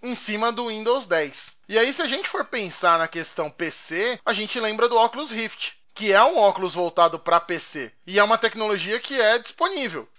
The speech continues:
Não é algo que eu precise comprar o da Microsoft. Eu posso comprar o Oculus Rift e aí adapto no meu computador. E assim, a gente sabe que o Xbox fala muito bem com os devices do, do P C. Você pode espetar ali na U S B. O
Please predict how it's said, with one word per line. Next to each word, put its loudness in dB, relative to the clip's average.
Não 2
é 8
algo 6
que -2
eu 2
precise -8
comprar 2
o 2
da 6
Microsoft. -2
Eu -12
posso -8
comprar -2
o 4
Oculus -4
Rift -10
e 2
aí 8
adapto 4
no -6
meu -4
computador. 0
E 0
assim, 0
a -2
gente -10
sabe 0
que -2
o 0
Xbox -4
fala 6
muito -6
bem -4
com -10
os -14
devices -2
do, -10
do -14
P -6
C. -6
Você -12
pode -4
espetar 0
ali -4
na -6
U 0
S -8
B. -2
O -2